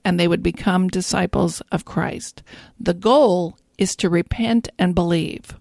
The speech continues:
Once they believed, they were to be baptized, but his calling was to gather believers. Paul's calling was not like the calling of John the Baptist.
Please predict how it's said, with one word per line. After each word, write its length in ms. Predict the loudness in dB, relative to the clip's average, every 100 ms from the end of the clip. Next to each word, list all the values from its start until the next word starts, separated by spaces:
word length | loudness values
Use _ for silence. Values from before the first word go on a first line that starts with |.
| _ _ -20 -20 -8
Once 360 | 0 2 2 2
they 160 | 0 2
believed, 720 | 2 2 4 4 4 2 2
they 140 | 2
were 140 | 4
to 100 | 2
be 140 | 0 0
baptized, 840 | 2 2 0 -2 -4 -8 -10 -16 -20 -8 0
but 140 | 2
his 220 | 2 0
calling 760 | -4 0 4 4 4 2 0 2
was 180 | 0 0
to 100 | 0
gather 400 | 2 2 2 2
believers. 760 | 0 0 0 -2 -6 -8 -16 -20 _ -20 -20 -20 -20 -12 -2
Paul's 260 | 2 2
calling 500 | 2 0 4 6 4 2
was 260 | 0 0 2
not 380 | 2 2 2
like 200 | 2 0
the 100 | -2
calling 400 | 0 2 4 2
of 100 | 0
John 280 | 0 0 0
the 60 | 0
Baptist. 640 | 0 0 0 -2 -2 -10